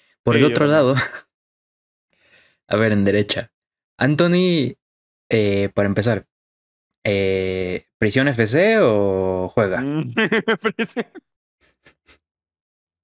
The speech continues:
Speaker 2: No, bueno, tú sabes que eso es un caso muy raro porque, bueno, una denuncia en Brasil,
Speaker 1: Sí.
Speaker 2: la denuncia como que no trasciende. Obviamente el United no puede tomar acción porque la denuncia no viene en Inglaterra, que es el país de donde es el club, diferente a lo de Mason Greenwood. No hay pruebas públicas, pero ya luego trasciende que ella va a poner la denuncia en Brasil.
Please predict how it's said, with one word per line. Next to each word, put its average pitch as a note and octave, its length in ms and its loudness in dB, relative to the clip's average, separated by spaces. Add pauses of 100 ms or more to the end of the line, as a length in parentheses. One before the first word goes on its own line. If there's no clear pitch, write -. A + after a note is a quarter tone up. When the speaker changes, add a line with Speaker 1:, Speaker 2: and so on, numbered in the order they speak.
(340)
Speaker 2:
No, A#3 280 2
bueno, A3 260 0
tú G#3+ 80 -12
sabes - 220 -8
que - 60 -6
eso C#4 120 -4
es C#4+ 60 0
un C#4 60 -6
caso C4 260 -4
muy B3+ 140 -2
raro G#3+ 440 0
porque, G3 260 -4
bueno, E3+ 260 -2
una D#3+ 160 -4
denuncia E3+ 320 -6
en D#3+ 80 -10
Brasil, A3+ 540 -6
Speaker 1:
Sí. B2+ 400 2 (140)
Speaker 2:
la D3+ 160 -2
denuncia E3+ 380 -2
como F#3+ 160 -4
que D#3+ 80 -2
no D3+ 120 -4
trasciende. F#3 520 -4
Obviamente D3+ 560 -2
el D#3+ 80 -6
United C#3 320 -6
no D3 180 -8
puede D3 180 -4
tomar C#3 320 -6
acción D3+ 460 -6
porque D3 240 -8
la B2+ 120 -6
denuncia A#2+ 280 -10
no C3+ 140 -4
viene C#3 240 -4
en C#3+ 60 -6
Inglaterra, C#3+ 640 -4
que B2+ 160 -6
es - 80 -10
el B2+ 120 -8
país B2+ 320 -6
de C3+ 60 -4
donde C3 240 -6
es C3+ 40 -8
el B2 100 -12
club, D3 260 -8
diferente B2 420 -6
a C3 60 -6
lo C#3 80 -2
de C#3 60 0
Mason C#3 300 -8
Greenwood. F#3+ 300 -4
No C#3+ 160 -2
hay C3 80 -2
pruebas C#3 280 -4
públicas, G#3+ 540 -10
pero D3 180 -2
ya C#3 200 -4
luego D3 260 -2
trasciende D3 460 -8
que C3+ 120 -10
ella A#2+ 140 -4
va B2+ 100 -2
a B2+ 60 -6
poner C3+ 260 -8
la C3+ 80 -6
denuncia C#3 280 -10
en C#3+ 80 -12
Brasil. A3 500 -8